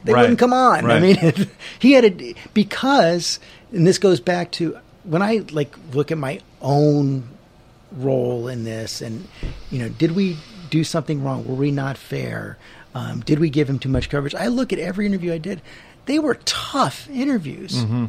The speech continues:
Speaker 1: And aga-, again, these were interviews that if other people gave the answers he gave, and not just to me, but to others as well, in a nor-, in a, in a different world, they were interviews and answers that politicians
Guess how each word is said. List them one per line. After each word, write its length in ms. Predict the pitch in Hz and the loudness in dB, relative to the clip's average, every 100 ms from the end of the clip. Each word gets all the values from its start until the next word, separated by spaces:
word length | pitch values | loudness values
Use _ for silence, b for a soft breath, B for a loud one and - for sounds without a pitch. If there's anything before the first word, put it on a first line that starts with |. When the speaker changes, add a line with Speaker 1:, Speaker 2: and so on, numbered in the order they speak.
| b b b b - | b b b b -16
Speaker 1:
And 520 | - 170 180 175 170 - - 214 214 | 0 2 4 2 -4 -14 -16 -14 -8
aga-, 300 | 151 - - 202 | -6 -6 -10 -8
again, 400 | 180 131 214 175 | -8 -2 -2 2
these 200 | 170 143 | 0 0
were 160 | 175 170 | -2 0
interviews 520 | 190 226 175 160 - | 0 0 0 -2 0
that 200 | 147 - | -2 -4
if 280 | - 151 - | -10 -10 -10
other 200 | - 180 | -2 0
people 280 | 208 190 170 | 0 -4 -8
gave 300 | - 135 151 | -4 -2 -2
the 160 | 127 143 | -4 -4
answers 380 | 139 135 131 - | -6 -6 -10 -6
he 120 | 135 | -6
gave, 380 | 120 127 123 131 | -4 -4 -4 -2
and 100 | 180 | -2
not 140 | 214 | -2
just 180 | 135 - | -8 -8
to 60 | |
me, 100 | 123 | -8
but 160 | 120 135 | -6 -8
to 80 | 170 | -2
others 420 | 151 139 127 - B B B B - | 0 0 -2 -6 B B B B -6
as 160 | 139 | -6
well, 280 | 185 190 196 - - 170 190 214 196 - | -2 -2 -2 -10 -20 -20 -18 -16 -18 -10
in 300 | 233 185 190 | -2 0 0
a 80 | - | 0
nor-, 320 | 151 151 202 | 2 4 2
in 160 | - 156 | 0 0
a, 200 | 147 151 | 0 -4
in 200 | 151 156 | -8 -4
a 60 | 139 | -4
different 500 | 113 202 196 202 175 | 2 0 2 -4 -4
world, 600 | 135 127 104 104 139 - - b b b b - | -4 -4 -4 -8 -10 -12 -20 b b b b 0
they 220 | 151 151 | 4 4
were 400 | 147 147 151 - _ _ | 4 2 0 -4 _ _
interviews 400 | 151 180 175 139 | 2 4 2 -2
and 100 | 131 | -4
answers 280 | 123 143 - | -4 -6 -4
that 200 | 131 - | -6 -4
politicians 720 | 151 170 - 143 156 147 | -4 -2 -4 -8 -6 -8